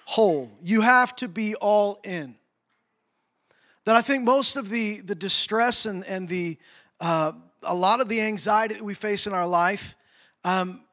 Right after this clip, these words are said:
not all of it, but, but a big chunk of it probably is caused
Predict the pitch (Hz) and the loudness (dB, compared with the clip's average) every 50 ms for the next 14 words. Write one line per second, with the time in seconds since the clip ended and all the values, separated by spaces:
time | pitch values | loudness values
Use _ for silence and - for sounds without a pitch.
0 | _ _ _ _ _ _ _ _ _ _ _ - 196 196 214 220 208 226 254 277 | _ _ _ _ _ _ _ _ _ _ _ -4 4 6 6 6 6 4 2 0
1 | 285 240 233 220 - 160 180 196 185 165 170 208 196 151 - 254 262 180 - - | 0 0 -2 -2 -2 -4 -6 -6 -6 -2 -2 -2 -2 0 -2 -2 -2 0 0 2
2 | 254 269 269 - 240 202 202 196 - 240 214 233 262 240 226 190 196 185 185 175 | 2 2 0 0 -2 -4 -4 -4 -4 -2 2 2 2 2 2 0 0 -2 -2 -2
3 | - - - - 226 240 240 202 185 175 - - - | -4 -8 -6 -4 0 4 4 4 4 2 -2 -4 -8